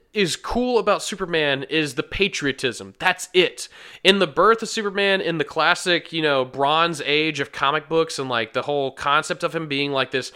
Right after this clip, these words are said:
perfect American hero that, you know, stands up and, you know, he really can't be defeated and, you know, sunlight, you know, like, blah, blah, blah. And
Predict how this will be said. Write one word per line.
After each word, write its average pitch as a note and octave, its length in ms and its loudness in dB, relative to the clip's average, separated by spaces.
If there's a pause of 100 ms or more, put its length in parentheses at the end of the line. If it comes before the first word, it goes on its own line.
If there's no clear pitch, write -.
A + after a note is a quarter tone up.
(340)
perfect D3 460 -4
American B2+ 520 0
hero C#3 480 0
that, A#2 180 -4
you B2 80 -6
know, A#2 120 -4
stands C3+ 360 -2
up C3+ 100 -6
and, B2 140 -6
you B2+ 120 -4
know, A#2+ 80 -4
he A#2+ 180 -8
really F3 260 -4
can't F3 220 -6
be E3+ 100 -6
defeated F3+ 360 -8
and, A#2 180 -6
you A#2 80 -10
know, A2+ 80 -8
sunlight, D3+ 600 -6
you D3+ 100 -8
know, C3 180 -4
like, A2 260 -8
blah, F#3 160 -2
blah, - 20 -2
blah. F3+ 260 0
And C#3 140 -4